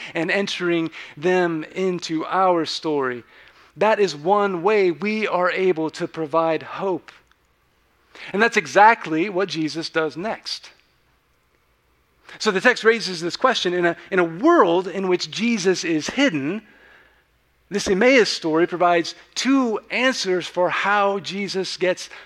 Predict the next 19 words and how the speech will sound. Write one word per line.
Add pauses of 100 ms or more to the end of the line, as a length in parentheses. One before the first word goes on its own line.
known. (720)
And
these
answers
are
exactly
how
we
as
the
church (240)
provide (220)
and
show
God's
hospitality
to
the
world.